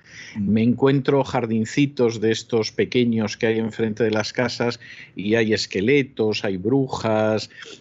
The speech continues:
Speaker 2: hay, hay uno, por ejemplo, un vecino a un
Speaker 1: Inspectores de
Speaker 2: par de
Speaker 1: Hacienda.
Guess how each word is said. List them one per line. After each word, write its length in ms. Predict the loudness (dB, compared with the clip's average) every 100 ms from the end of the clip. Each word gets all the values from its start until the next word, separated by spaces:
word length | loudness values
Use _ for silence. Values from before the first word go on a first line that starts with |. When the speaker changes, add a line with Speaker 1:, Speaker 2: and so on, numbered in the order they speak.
| _
Speaker 2:
hay, 340 | -2 2 2 2
hay 180 | 0 2
uno, 280 | 2 2 0
por 120 | -2
ejemplo, 320 | -2 -4 -2
un 100 | 0
vecino 360 | 0 0 -2 0
a 200 | 0 2
un 60 | 2
Speaker 1:
Inspectores 100 | 2
de 60 |
Speaker 2:
par 120 | 0 0
de 60 |
Speaker 1:
Hacienda. 340 | -2 -2 -6